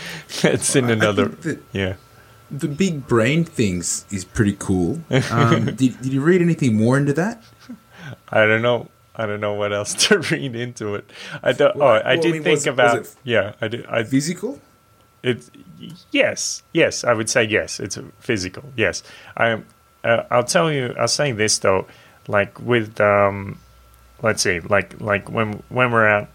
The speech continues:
Speaker 1: uh, doing peyote, uh, it seemed like the, um, these extraterrestrial beings were, were interested in, in my legs, and they learned about my anatomy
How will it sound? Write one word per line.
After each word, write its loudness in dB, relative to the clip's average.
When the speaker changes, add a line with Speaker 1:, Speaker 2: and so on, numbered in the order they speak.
Speaker 1:
uh, 0
doing 0
peyote, 0
uh, 2
it -4
seemed 0
like 0
the, -4
um, 0
these 0
extraterrestrial 0
beings -2
were, -4
were 2
interested -4
in, -6
in -6
my 0
legs, 0
and -6
they -2
learned 0
about -2
my 0
anatomy -2